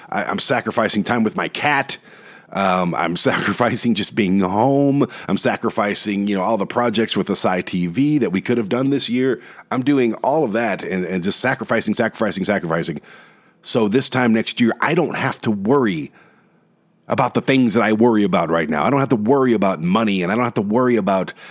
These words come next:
you know, my car breaking down and all this shit. I'm not a fucking rich guy. Yes, I do a lot of shit that rich people do.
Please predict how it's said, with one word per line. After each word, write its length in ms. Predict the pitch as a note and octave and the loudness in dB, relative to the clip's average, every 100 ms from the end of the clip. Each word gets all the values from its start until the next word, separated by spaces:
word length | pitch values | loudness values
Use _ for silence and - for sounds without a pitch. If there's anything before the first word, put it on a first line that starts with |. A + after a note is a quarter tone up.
| - | -8
you 100 | - | -2
know, 120 | F#2+ | 0
my 100 | D#2+ | 0
car 320 | D#2+ - C#3+ A2 | 0 2 2 2
breaking 380 | F#2 E2 E2+ | 2 0 0
down 260 | F2 F2 F2+ | 0 0 0
and 100 | F2 | 0
all 140 | E2 | -2
this 180 | D#2+ D2+ | -2 -4
shit. 240 | - A2 B2 | -2 0 2
I'm 120 | A#3+ | 2
not 260 | A#3+ G#3+ | 2 0
a 60 | - | 0
fucking 340 | - F#3+ A#3+ | 0 0 2
rich 320 | G3+ E3 - G2 | 2 2 -2 0
guy. 280 | C3+ G#2 | 2 2
Yes, 260 | F2 C3 A2+ | 0 0 0
I 80 | C#3 | 2
do 180 | D3+ G#2+ | 2 2
a 40 | |
lot 160 | C3+ B2+ | 2 0
of 60 | |
shit 360 | - - A2 - - | 0 0 0 -2 -6
that 120 | A#2 F#2+ | -2 0
rich 240 | C3 - | 0 0
people 280 | C#3 - G#2 | 0 2 0
do. 400 | E2+ C#3 E2 | 2 2 0